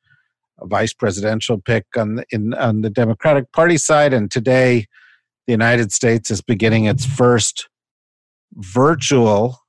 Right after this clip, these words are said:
um, political convention, which is, uh, interesting, I suppose. Uh, although I think conventions are really an, quite an anachronism, and I, I,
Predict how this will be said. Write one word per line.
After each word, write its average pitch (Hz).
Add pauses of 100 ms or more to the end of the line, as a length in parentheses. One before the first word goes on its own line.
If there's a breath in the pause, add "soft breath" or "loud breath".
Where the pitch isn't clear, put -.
(840)
um, 104 (200)
political 127 (120)
convention, 104
which 131
is, 95 (340)
uh, 98 (240)
interesting, 110
I 104
suppose. 101 (500 loud breath)
Uh, 117
although 123
I 107
think 117
conventions 107
are 98
really 98 (140)
an, 107 (200)
quite 120
an 110
anachronism, 104
and 101
I, 95 (140)
I, 104